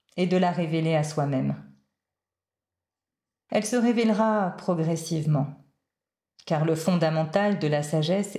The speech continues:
est l'étincelle divine qui crée la vie, et qui est en liaison absolue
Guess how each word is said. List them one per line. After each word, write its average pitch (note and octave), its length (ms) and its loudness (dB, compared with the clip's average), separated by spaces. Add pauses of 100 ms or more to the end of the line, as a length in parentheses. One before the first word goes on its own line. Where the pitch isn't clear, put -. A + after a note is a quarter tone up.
est F#3+ 120 2
l'étincelle G#3 720 0
divine F#3 560 2
qui - 180 -4
crée E3 240 -2
la D3+ 140 2
vie, D3 280 -6 (1120)
et D3+ 120 -4
qui E3 160 0
est E3+ 140 0
en F3 80 2
liaison F3+ 880 2
absolue E3+ 680 -2